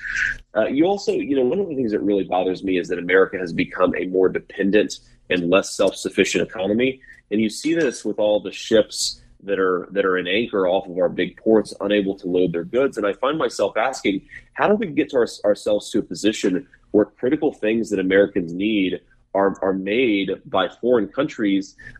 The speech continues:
uh, such that if the ships aren't docking and we don't have anybody to unload the ships, we don't have the stuff that we need? I mean, this is crazy. This is, you know, we're supposed to be the most prosperous, freest, and most powerful economy in the history of the world. And yet,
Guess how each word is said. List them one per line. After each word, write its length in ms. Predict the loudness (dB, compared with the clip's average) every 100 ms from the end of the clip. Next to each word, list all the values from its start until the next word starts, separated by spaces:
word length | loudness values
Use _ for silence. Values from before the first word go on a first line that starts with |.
| _
uh, 100 | 0
such 380 | 2 2 2 0
that 160 | -2 -2 _
if 280 | 0 2 2
the 80 | -2
ships 360 | -2 -2 -2 -2
aren't 220 | -2 0
docking 360 | 0 0 0 0
and 80 |
we 80 | 2
don't 160 | 0 0
have 120 | 0
anybody 280 | 2 0 2
to 140 | 0
unload 240 | 0 -2 -4
the 60 |
ships, 400 | 0 0 0 -6 -10 _
we 100 | 0
don't 140 | 0
have 140 | -2 -4
the 60 |
stuff 300 | -4 0 0 2
that 120 | 2
we 160 | 2 2
need? 200 | 0 0
I 20 |
mean, 120 | 0
this 140 | 0
is 120 | -2 -4
crazy. 420 | -2 0 0 0
This 180 | -2 -2
is, 220 | -2 0
you 80 | 0
know, 80 |
we're 140 | 0 -4
supposed 260 | -2 0
to 60 | 2
be 100 | 0
the 60 | 2
most 240 | -2 0
prosperous, 760 | 0 0 -2 -2 -2 -2 -12 -20 -20 -20
freest, 600 | -8 -2 2 0 -2 -4
and 120 | 0
most 220 | 2 0
powerful 500 | -2 0 0 0 -2
economy 600 | 0 0 0 2 0 -2 -10 _ -2
in 160 | 2
the 80 | 2
history 340 | 0 -4 0 0
of 100 | 0
the 80 |
world. 440 | -4 0 0 0 -4 _
And 160 | -4 2
yet, 140 | 2